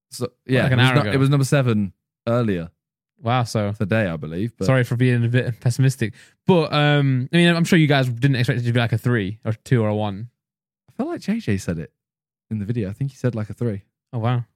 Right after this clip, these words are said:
Speaker 1: Yeah.
Speaker 2: Well, <laughs>
Speaker 1: I don't know. That's something, you know.
Speaker 2: you should replace J J with me in the Sidemen.
Speaker 1: That's something you could ask me.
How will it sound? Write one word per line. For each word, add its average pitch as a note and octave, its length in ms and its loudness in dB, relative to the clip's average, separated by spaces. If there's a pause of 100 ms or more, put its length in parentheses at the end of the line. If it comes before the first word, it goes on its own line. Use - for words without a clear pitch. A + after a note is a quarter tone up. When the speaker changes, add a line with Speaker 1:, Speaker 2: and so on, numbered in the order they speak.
(120)
Speaker 1:
Yeah. C3+ 220 2
Speaker 2:
Well, C3+ 160 -2
<laughs> C#3+ 140 -6 (240)
Speaker 1:
I C3 80 2
don't E3+ 120 2
know. G3+ 80 2
That's E3+ 140 0
something, F3+ 240 -2
you F#3 220 -2
know. D3+ 100 0
Speaker 2:
you E3 80 4
should F3+ 160 4
replace F3+ 400 4
J F3 220 6
J C#3 420 2
with C#3+ 140 4
me D#3+ 240 6
in F#3 160 -2
the C#3+ 60 4
Sidemen. D#3+ 520 0 (140)
Speaker 1:
That's C#3 140 0
something D#3 180 0
you D3+ 140 -2
could D3 100 0
ask E3+ 300 -2
me. A2+ 200 0